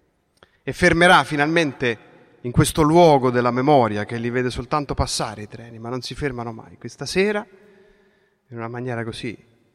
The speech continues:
giocosa, si fermerà. Si fermerà perché vi stiamo per raccontare la storia della fondazione di Ladispoli, che ha origine proprio a Palo Laziale.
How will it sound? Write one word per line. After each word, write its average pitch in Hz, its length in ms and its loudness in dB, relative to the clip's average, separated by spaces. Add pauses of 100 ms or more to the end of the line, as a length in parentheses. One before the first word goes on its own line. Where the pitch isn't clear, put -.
(360)
giocosa, 139 720 0 (840)
si - 240 -14
fermerà. 110 520 -16 (600)
Si - 100 -20
fermerà 143 480 0
perché 131 400 -8 (260)
vi - 60 -14
stiamo 180 240 4
per 147 140 2
raccontare 190 800 0
la 127 180 -2
storia 160 760 0 (140)
della 120 400 -2
fondazione 131 1000 0
di 131 100 -6
Ladispoli, 98 600 -10 (880)
che - 540 -2
ha 127 180 2
origine 110 520 -2
proprio 110 460 -4 (1120)
a - 200 -16
Palo 117 280 0
Laziale. - 600 -8